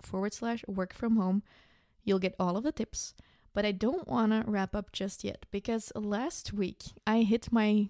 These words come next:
next milestone of getting ten thousand downloads, and I wanna thank you for that. You have been listening, and you have blessed me with your time and patience, and, um,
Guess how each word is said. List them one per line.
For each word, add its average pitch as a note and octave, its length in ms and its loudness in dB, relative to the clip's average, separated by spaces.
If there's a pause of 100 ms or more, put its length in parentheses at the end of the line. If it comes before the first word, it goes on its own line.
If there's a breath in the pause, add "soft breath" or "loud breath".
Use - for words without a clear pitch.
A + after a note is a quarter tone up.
next G#3 380 -2
milestone G3+ 640 2
of G3 180 -4
getting G3 300 0 (360)
ten G3+ 320 2
thousand F#3 460 0
downloads, F#3 580 -2
and F#3+ 360 0
I G3+ 60 -2
wanna A3 200 6
thank A#3 280 0
you G#3 60 0
for E3+ 180 -4
that. - 340 -6 (1400)
You A3+ 460 6
have G3+ 340 4
been F#3 220 4
listening, D#4+ 600 0
and G3+ 260 6
you G3+ 180 4
have G3 360 0
blessed G#3+ 300 -2
me G#3+ 160 6
with G3+ 220 0
your F#3+ 120 0
time G#3+ 400 4
and F#3+ 180 4
patience, A#3+ 720 2
and, G3 560 6
um, G3 440 2